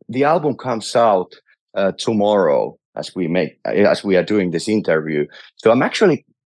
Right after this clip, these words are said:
weirdly kind of nervous. I don't know what, I mean, I don't expect, eh,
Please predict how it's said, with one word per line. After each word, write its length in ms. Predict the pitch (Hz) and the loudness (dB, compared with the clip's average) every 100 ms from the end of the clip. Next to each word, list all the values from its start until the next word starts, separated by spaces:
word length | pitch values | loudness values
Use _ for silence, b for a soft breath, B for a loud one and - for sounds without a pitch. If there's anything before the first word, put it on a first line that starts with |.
| _ - | _ -10
weirdly 720 | 127 147 165 131 190 107 - _ _ - | 0 2 4 4 2 2 -4 _ _ -4
kind 220 | 117 110 | -2 0
of 120 | 90 | -2
nervous. 800 | 90 92 101 65 - - - - _ _ | -4 -2 0 0 -4 -10 -12 -16 _ _
I 100 | 110 | 2
don't 180 | 165 180 | 4 4
know 220 | 196 185 | 4 6
what, 220 | 127 - - | 4 2 0
I 80 | 135 | 0
mean, 220 | 147 139 | 2 2
I 120 | 135 | 2
don't 220 | 156 170 156 | 2 0 -2
expect, 400 | - - 131 _ | -4 -2 -4 _
eh, 140 | - | -6